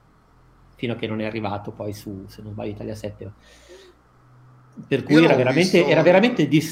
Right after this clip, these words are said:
Speaker 2: l'ho
Speaker 1: distorta
Speaker 2: scoperto
Speaker 1: anche
Speaker 2: in
Speaker 1: il,
Speaker 2: T V.
Speaker 1: era, era veramente distorto anche il canone con cui distribuivano, cioè era, era, <laughs> era davvero, era perché davvero c'avevamo il Vaticano. Cioè, certe cose sì, certe altre. La violenza, la tristezza, la cosa più cupa va bene, però non deve esserci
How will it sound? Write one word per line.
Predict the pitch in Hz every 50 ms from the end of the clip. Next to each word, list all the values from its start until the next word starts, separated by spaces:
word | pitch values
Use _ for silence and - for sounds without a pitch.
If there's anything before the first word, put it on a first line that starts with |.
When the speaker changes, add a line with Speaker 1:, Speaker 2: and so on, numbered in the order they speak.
| - 160
Speaker 2:
l'ho | 131 127
Speaker 1:
distorta | 123
Speaker 2:
scoperto | - - 139 123 127 127 120 127 135
Speaker 1:
anche |
Speaker 2:
in | 131
Speaker 1:
il, | 127 131
Speaker 2:
T | 131
V. | 120
Speaker 1:
era, | 127 139 147 151 170
era | - 170 156 165
veramente | 160 165 160 160 202 220 - 147
distorto | 123 117 - - 135 123 120 - 127
anche | 113 101 - 123
il | 104 -
canone | - 123 113 117 117 117 120 113
con | 117 120 110 104
cui | - 120 117
distribuivano, | 113 110 107 - 113 113 110 113 117 113 113 110
cioè | - - 120
era, | 110 110 110 110 110 110 -
era, | 131 147 156 - _ _ _ _ - _ _
<laughs> | - - - _
era | - 175 170 180 160
davvero, | 160 151 170 196 190 202
era | - 160 - - 165
perché | 160 160 - - 160
davvero | 160 - 127 123 156 160
c'avevamo | - - - 131 127 127 120
il | 110
Vaticano. | 123 123 123 143 127 _ - - - 107 101 101 101 _ _ _ _ _ _ _ _ _ _ _ _ _ _ - _ _ _ _ _ _ _ _ _ _ _ _ _ _ _ _ _ _ _
Cioè, | - 139 117 -
certe | - 165 160 160 160 165 151
cose | 160 170 175 175 175 -
sì, | - - 151 151 170 165
certe | - 143 131 131 123 - 131
altre. | 143 135 156
La | 139 131
violenza, | 127 139 151 151 170 170 165 160 165 156
la | 139 135
tristezza, | - 139 139 143 - - 151 147 147 147 - - 139
la | 131 127
cosa | - 151 143 139 139 127
più | - 135 -
cupa | - - 151 143 147 139
va | 123 131
bene, | 131 143 147 147 160 156
però | - 127 131
non | 143 147 143
deve | 127 120 113 117
esserci | 117 110 110 - - 123 - _ - 120 117 117 113 113 110 107